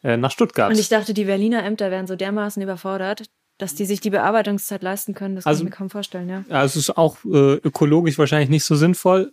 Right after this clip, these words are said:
Speaker 1: Ähm, also am Ende ist es uns ja egal, w-, wo wir jetzt die Steuererklärung abgeben müssen, aber, ähm, anscheinend haben die Behörden, also das ist so ein bisschen,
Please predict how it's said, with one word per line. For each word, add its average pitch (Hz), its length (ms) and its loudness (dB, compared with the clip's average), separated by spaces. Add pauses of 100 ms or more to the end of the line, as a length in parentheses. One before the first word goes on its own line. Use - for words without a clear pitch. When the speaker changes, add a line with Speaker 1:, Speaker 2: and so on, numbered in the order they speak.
Speaker 1:
Ähm, 143 400 4 (320)
also 131 360 4
am 143 160 4
Ende 160 160 6
ist 151 100 2
es 123 140 0
uns 214 240 6
ja 143 80 4
egal, 127 600 2
w-, 120 380 -2
wo 135 160 6
wir 131 80 6
jetzt 123 220 2
die 123 80 4
Steuererklärung 120 560 2
abgeben 107 360 2
müssen, 127 320 2
aber, 117 460 2
ähm, 117 240 2 (480)
anscheinend 135 380 2
haben 143 100 2
die 135 60 2
Behörden, 135 440 2
also 123 220 2
das 135 180 0
ist 151 140 0
so 151 80 6
ein 139 80 4
bisschen, 135 500 4